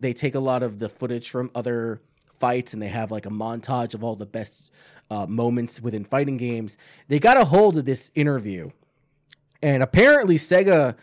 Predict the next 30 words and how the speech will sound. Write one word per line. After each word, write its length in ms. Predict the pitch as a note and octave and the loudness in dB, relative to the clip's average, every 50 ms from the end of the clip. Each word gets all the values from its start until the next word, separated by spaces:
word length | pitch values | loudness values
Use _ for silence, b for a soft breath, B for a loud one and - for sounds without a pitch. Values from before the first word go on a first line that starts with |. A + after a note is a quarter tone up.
| b b b b | b b b b
said 260 | b - - D#3+ C#3+ B2+ | b 0 2 2 4 4
that 180 | D3+ C#3 A#2 | 2 0 0
while 380 | A#2+ B2 D3 F3 G#3 G#3+ A3 G3 | 0 2 4 6 8 8 8 6
it's 120 | E3 - | 4 4
not 160 | E3 E3 D#3 | 2 0 0
gonna 160 | - E3 D#3+ D3 | 0 0 -2 -2
feature 440 | - - E3 D#3+ D3 - D3+ D3 | -4 -6 -8 -8 -6 -4 -4 -2
rollback, 560 | C#3 B2 A#2 C3 C3 D3+ D3 B2 D3 C3 B2 _ - | -2 -2 -2 0 0 2 2 2 0 -2 -2 _ -6
uh, 120 | C#3 C3+ - - | -8 -8 -8 -8
netcode, 640 | - C#3 C#3+ D3 D3 - C#3 B2+ A2+ G2+ F#2+ F#2 - b b b b b b b | -6 -4 -4 -4 -4 -4 -4 -2 -2 -4 -6 -8 -10 b b b b b b b
they 120 | - C#3 C#3 | -2 0 2
have 220 | B2+ F3 E3 C#3+ | 2 2 2 2
a 60 | C#3 | 0
special 440 | - - - - A#3+ C4 - - B3 | -4 -4 0 2 2 2 2 0 -2
type 380 | - - - G#3+ G#3 G3 - - | -2 2 2 4 4 4 2 0
of 240 | D#3 D3+ C3 A#2+ A2 | -2 -2 -2 -2 -4
delay-based 840 | B2+ A#2 A2 A2+ C3+ E3 G3+ A#3 G#3 D3 - F3+ F3 D#3 - - B2 | -6 -4 -2 0 0 2 2 2 0 2 4 4 4 2 -2 -4 -4
netcode 480 | C#3+ C#3+ - - - C#3 A#2 A2 G2+ | -4 -4 -4 -4 -2 -2 -2 -2 -2
that 180 | B2+ A#2 - B2+ | -4 -4 -4 -4
will 160 | C3 C3+ C#3 | -4 -6 -4
de-, 240 | B2+ D3 D3+ D3+ D3 - | -2 -2 -2 -2 0 0
absorb 720 | D3+ C#3 B2 C3 B2+ - D#3+ E3+ G3+ A#3+ C4 C4+ A#3 F3 | 0 0 0 -4 -2 2 4 8 8 8 8 6 4 0
the 80 | D#3 F#3 | 0 0
delay 680 | D3+ D3+ E3+ D3 C#3 D#3+ F3 E3 D3 C3 A2 G2+ G2 - b b b b b b - | 4 4 2 4 4 4 6 6 4 4 2 -4 -8 -12 b b b b b b 2
by 140 | - D3 D3 | 4 4 4
a 100 | C#3 C3 | 4 2
method 520 | C3+ C3+ C#3 E3 F3+ F3 - F#3 F3 E3 - - - | 2 2 2 2 2 2 2 0 0 0 0 0 0
other 260 | D3 C#3+ D3+ D3 C#3+ | 2 2 4 2 2
than 260 | A#2+ B2+ B2 A#2+ A2+ | 2 0 -2 -2 -2
rollback. 720 | G2 A2+ A2+ B2 A#2+ G2 F2 F2 D#2 C#2+ - - _ - | -4 -2 -2 -2 -2 -4 -6 -8 -8 -8 -10 -12 _ -20